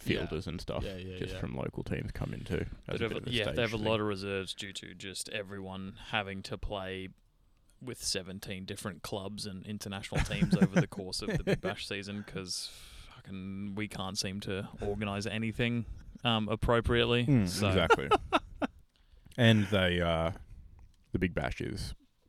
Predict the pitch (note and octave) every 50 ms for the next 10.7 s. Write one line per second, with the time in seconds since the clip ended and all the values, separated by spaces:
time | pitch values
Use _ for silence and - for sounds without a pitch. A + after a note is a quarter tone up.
0 | _ - B3 C#3 - - - - - - - - - - - - A#1 B1 - -
1 | - - - G#1+ G#1+ - - - - - - - - - - _ _ - - -
2 | - - - A#2+ A2+ G2+ E2+ D2+ - - - A#2+ A#2 A#2 A2 G#2 G#2 G2+ G2+ F#3+
3 | - F2+ - - F2+ E2 F2+ D#2+ - - - - E2 D#2+ D#2 - - - - -
4 | - - - - B1+ - - - - - - - - - - - - - - -
5 | - - - - - G1+ - - - - - - A#2 A2+ A#2 C3+ C#3 A2+ F2 F2+
6 | G#2+ B2 B2+ A#2 G#2+ G#2+ A#2 - - A2+ A2 A#2 G#2+ G2+ G2+ - A#2 A#2 A#2 A2+
7 | A2 G#2 - - G#2 G2 - - - F#2 F#2 F#2 F#2+ F#2+ F#2+ F#2 F#2+ G2 F#2+ F#2+
8 | F#2+ F#2 F#2 F#2 F2+ F#2 F#2 F2+ F2+ F#2+ G2+ G2 G2 G2 F#2+ F#2 F2+ F2+ F2+ -
9 | - - - - G#2 G2 F#2 F2+ F2 F#2 - - - - _ - - - - _
10 | - _ - - A#2 G2+ G2 F#2+ - - - F#2+ F#2